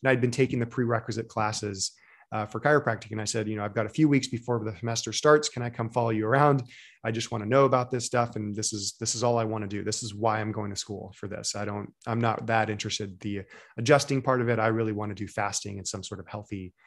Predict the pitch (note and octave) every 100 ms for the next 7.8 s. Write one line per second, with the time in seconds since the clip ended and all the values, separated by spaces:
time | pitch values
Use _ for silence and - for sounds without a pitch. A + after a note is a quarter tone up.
0 | _ - A#2+ A2+ G#2 G2+ A2+ G#2+ A2 G2+
1 | - G#2+ G2 F#2+ F#2 G#2 - - A2 A#2+
2 | - C3 A#2+ - - - - - D3 A3
3 | F3+ E3+ D#3 C#3+ B2+ A2 G#2 A#2+ A2 A2
4 | G2 G2 _ _ _ _ _ _ _ -
5 | C3 A#2+ A#2 D3 C#3 - C#3+ C#3 C#3+ B2
6 | A#2 - C3 C3 C3 A#2+ D#3+ F#3+ - C#3
7 | B2 B2 - A2+ A#2+ A#2+ A2+